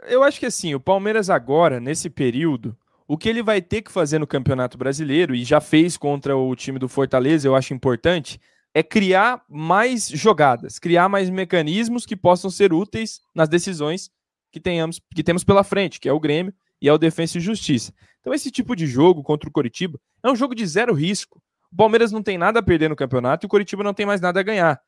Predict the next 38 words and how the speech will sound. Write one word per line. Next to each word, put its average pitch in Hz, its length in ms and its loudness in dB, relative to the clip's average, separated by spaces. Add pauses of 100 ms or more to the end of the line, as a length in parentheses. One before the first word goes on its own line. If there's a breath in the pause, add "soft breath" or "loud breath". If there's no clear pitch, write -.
(200)
né? 151 80 0
O 151 60 -2
Coritiba 156 400 -2
foi 147 140 -8
derrotado 139 420 -2
na 135 60 0
última 135 240 -4
rodada 127 420 0 (380)
pelo 127 180 -2
Santos, 175 440 -2
não 170 320 -6 (140)
causou 156 340 0
nenhum 165 180 -6
problema 151 600 -2
pro 135 160 -6
time 135 340 -10 (380)
é, 123 240 -4
vice-campeão 139 600 -2
da 135 100 -2
Libertadores, 131 800 0 (120)
e 233 60 -2
agora 170 240 2
enfrentará 175 440 2
o 180 80 2
campeão. 196 500 2 (340)
Então, 170 640 0 (280)
é, 151 160 -2
mesmo 220 320 0
que 196 260 -4
o 170 60 2
Coritiba 165 440 0
volte 160 360 4
com 175 60 0
alguns 156 220 -2
jogadores 147 400 0
interessantes, 139 600 -4
né, 151 140 -2
o 131 220 -2